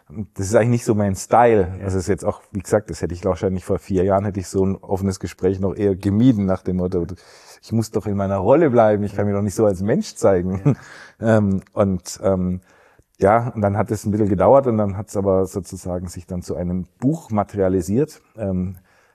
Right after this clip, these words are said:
Speaker 1: da hab ich dann keinen Widerstand mehr, sondern ich hab auch vertraut <laughs> und
Speaker 2: Ja.
Speaker 1: hab dann mit Openness mich drauf eingelassen. Bin jetzt Dankbarkeit, dankbar, dass es da ist und, ähm,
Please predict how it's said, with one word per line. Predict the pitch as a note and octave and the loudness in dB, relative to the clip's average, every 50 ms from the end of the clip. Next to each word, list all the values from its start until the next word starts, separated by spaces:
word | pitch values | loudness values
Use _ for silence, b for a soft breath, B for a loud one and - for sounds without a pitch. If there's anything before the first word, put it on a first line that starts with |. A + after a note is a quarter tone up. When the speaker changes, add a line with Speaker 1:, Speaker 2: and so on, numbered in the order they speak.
| _ - | _ -12
Speaker 1:
da | - D2 | -10 -8
hab | G2+ F#2 | -8 -8
ich | - | -8
dann | - G#2+ G2 | -6 -8 -6
keinen | F2+ - F#2 F#2 F2+ E2 - _ - | -4 -2 -2 -2 -2 -4 -6 _ -10
Widerstand | - F2 G#2+ B2+ C#3 B2+ - - D3 D3 C#3 - | -4 -2 0 0 -2 -2 -2 -4 -4 -4 -4 -6
mehr, | B2+ B2+ C3 C#3 | -4 -2 -2 -2
sondern | B2 A2 G#2 G2 | -2 -2 -4 -4
ich | F2 - | -6 -6
hab | F2+ D2+ - | -8 -8 -4
auch | - G#2 B2+ - - _ _ _ _ | -4 -4 -4 -4 -8 _ _ _ _
vertraut | - G#2+ F2 - - F2+ A2 C3+ F3 A3 - - - | -10 -10 -10 -6 0 4 4 4 4 2 -2 -10 -20
<laughs> | - - | -10 -4
und | - D#3+ D3+ - - | -2 -2 -2 0 2
Speaker 2:
Ja. | - | 2
Speaker 1:
hab | E3+ G3+ - | 2 2 2
dann | - C3+ - - D3+ | -4 -4 -2 -2 -4
mit | C3+ B2+ - - - - | -4 -4 -10 -10 -8 -4
Openness | A2+ B2 - - B2 B2 B2+ C3+ - | -4 -4 -2 -2 -4 -2 -4 -6 -6
mich | A2+ G#2 - | -8 -6 -4
drauf | G2 F#2+ F2+ | -2 0 0
eingelassen. | F2+ G2 A2 B2+ B2+ C#3 C3+ - C#3 C3 B B B B B B B B B B B B - | 0 -2 0 -2 -2 -2 -2 -4 -8 -16 B B B B B B B B B B B B 2
Bin | - A#2+ A#2 | 2 4 6
jetzt | C3 D3+ E3 - - - - - - - | 6 6 6 4 -2 -14 -14 -18 -8 0
Dankbarkeit, | - B2 A#2+ C3 - C#3+ C3 B2 - C#3 C3 C#3 - - - - C#3+ - _ _ - - _ - A2+ G#2+ - | 2 2 2 4 2 2 2 2 4 6 6 6 4 0 -12 -14 -14 -14 _ _ -20 -20 _ -18 -10 -4 -2
dankbar, | A2 G#2 A2 - A#2+ G#2+ | 0 0 0 2 2 2
dass | G2+ G#2+ - | 2 0 -4
es | - G2 - | -6 -10 -4
da | - F#2 F#2+ A2+ | -2 -2 0 -2
ist | B2+ C3+ C3+ - - | -4 -6 -12 -14 -10
und, | - G#2+ G2+ G2+ F#2+ - - - | -8 -6 -6 -6 -8 -10 -6 -4
ähm, | G#2+ G2+ G2+ G2 F#2+ F#2+ | -4 -2 -2 -2 -4 -6